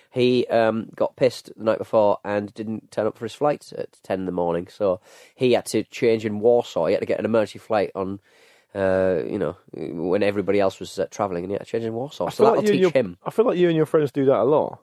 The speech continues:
Speaker 1: Yeah. Well, you know.
Speaker 2: That's a terrible way.
Speaker 1: Life's too short for admin, mate.
Speaker 2: It's terrible prep for a, a, um,
Speaker 1: Terrible prep.
Speaker 2: Well, when I spoke earlier about going to Krakow, I can remember again.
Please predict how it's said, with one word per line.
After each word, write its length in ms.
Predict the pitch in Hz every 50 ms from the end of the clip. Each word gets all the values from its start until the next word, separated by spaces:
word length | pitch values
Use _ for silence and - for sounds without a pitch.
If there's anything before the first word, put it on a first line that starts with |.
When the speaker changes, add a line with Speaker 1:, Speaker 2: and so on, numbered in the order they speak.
| _ _ -
Speaker 1:
Yeah. 260 | 117 120 117 110 110 - _ _ _ _ _ -
Well, 240 | 165 160 160 156 -
you 80 | 185
know. 220 | 139 98 104 131 131 131 - _ _ _ -
Speaker 2:
That's 180 | 220 220 -
a 40 | 220
terrible 440 | - - 240 254 254 254 208 196 196
way. 100 | 180 196 190
Speaker 1:
Life's 140 | 208 202 -
too 120 | - 185
short 260 | - - 185 185 151
for 80 | 147 123
admin, 300 | 76 113 104 110 104 104
mate. 160 | 104 107 - _ _
Speaker 2:
It's 80 | - -
terrible 420 | - - 240 247 233 190 220 208
prep 440 | - - - 208 202 175 - - -
for 160 | - 127 123 113
a, 160 | 110 110 107 - -
a, 60 | - 123
um, 40 | 123
Speaker 1:
Terrible 500 | 123 120 117 113 110 110 107 214 220 -
prep. 540 | - - - - 101 101 104 - - _ - _ _ _ _ _ _ _ _ _ _ - - - - -
Speaker 2:
Well, 220 | 196 190 208 196 165 -
when 160 | 180 208 220
I 120 | 220 220
spoke 300 | 196 - - 190 160 -
earlier 160 | 190 190 170 147
about 180 | 135 127 120
going 160 | 131 123 113
to 80 | 110 113
Krakow, 320 | - 117 95 - 117 123
I 40 | 139
can 140 | - - 147
remember 380 | 143 143 160 165 160 139 - -
again. 460 | 123 123 160 143 113 95 90 98